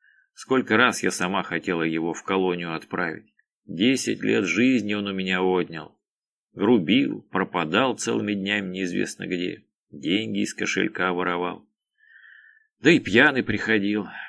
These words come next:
Один раз вообще чуть меня не убил. Пришел, глаза красные, бешеные, за нож начал хвататься. Еле угомонился. Ну, да дело прошлое. Теперь вроде даже жалко.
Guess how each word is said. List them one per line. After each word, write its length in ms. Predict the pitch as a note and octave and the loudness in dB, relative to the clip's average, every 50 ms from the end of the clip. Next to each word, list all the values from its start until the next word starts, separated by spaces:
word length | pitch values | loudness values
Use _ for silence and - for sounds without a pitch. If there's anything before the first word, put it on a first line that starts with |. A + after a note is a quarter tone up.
| - _ _ _ | -18 _ _ _
Один 380 | - F2+ F#2+ A2+ B2 C3 A#2+ B2 | -6 -4 -2 0 0 0 0 2
раз 240 | B2 B2 A2+ G#2 G#2+ | 2 0 0 2 2
вообще 440 | A2 A2 G2+ - - - C#3 C3+ | 2 2 2 2 2 2 4 4
чуть 220 | G2+ - G#2+ F#2 F#2+ | 4 2 0 0 0
меня 260 | G2+ G2+ G2 G2 F#2+ | 0 -2 0 0 0
не 160 | F#2+ F#2+ G2+ | 0 0 2
убил. 480 | G2+ G2+ F#2 F2 F#2 F2 D#2 D2+ - _ _ _ _ _ _ _ _ _ - | 2 2 2 2 2 0 -2 -4 -6 _ _ _ _ _ _ _ _ _ 0
Пришел, 560 | G2+ G#2 - - - A#2 C3 B2 G2+ - _ _ _ _ _ _ _ _ _ _ | 2 2 2 2 2 2 2 2 0 -2 _ _ _ _ _ _ _ _ _ _
глаза 380 | - F#2 G2 F#2+ F2+ F#2+ F2+ E2 | -2 0 0 2 2 2 0 0
красные, 540 | - F#2+ G#2+ B2 - - - F2 D#2+ D2+ | 2 4 4 4 4 2 -4 -8 -8 -8
бешеные, 640 | C#2+ D2 D#2+ G#2 A#2 - - - E2+ E2 D#2+ - - | -6 0 4 4 4 4 2 -4 -6 -14 -14 -16 -16
за 240 | - E2+ F2 G#2 A2 | -12 -4 0 0 2
нож 260 | G#2+ G#2 F#2 D#2+ - | 2 0 -2 -2 -4
начал 300 | - E2+ D#2+ - E2 D#2+ | -4 -4 -4 -4 -4 -6
хвататься. 600 | - - - - - - F2 D#2+ - - - - _ _ _ _ | -6 -6 -8 -8 -6 -6 -8 -8 -8 -12 -16 -18 _ _ _ _
Еле 480 | - - - - C3 D#3+ E3 - D#2 D2 | -20 -10 -2 2 4 4 4 4 0 -2
угомонился. 880 | - - C3 C#3 C2+ C2+ B1+ - - - - - - - - - - _ _ _ _ _ _ _ _ _ _ _ _ _ - - - - - - - - - - - - - _ _ _ | -2 -2 -2 -4 -4 -4 -6 -6 -6 -8 -8 -10 -10 -10 -12 -12 -12 _ _ _ _ _ _ _ _ _ _ _ _ _ -20 -20 -20 -20 -20 -20 -20 -20 -20 -20 -20 -20 -20 _ _ _
Ну, 240 | - D#3 F#3 F#3 C3 - - - | -2 2 2 2 2 0 -4 -6
да 180 | B2 B2+ A#2 A2+ | 0 2 2 4
дело 240 | G#2 A#2 B2 A#2 G2 | 4 4 4 4 2
прошлое. 640 | - A2+ A2+ A2+ F#2+ - - F#2+ F2+ - - - - _ _ _ | 4 4 4 4 4 2 -2 -4 -6 -6 -8 -10 -12 _ _ _
Теперь 340 | - G2+ G2 A2+ A2+ G#2+ G2+ | -2 -2 0 2 2 4 4
вроде 280 | G2 G2+ G#2 F#2+ G2 | 4 4 4 4 2
даже 400 | F2+ F2+ G2+ G#2+ F2+ F2+ F2 D#2 - - - | 2 2 0 0 -2 -4 -6 -8 -10 -16 -16
жалко. 420 | F2 - G2 G#2 G#2 - - - | -12 -8 -8 -8 -8 -10 -14 -18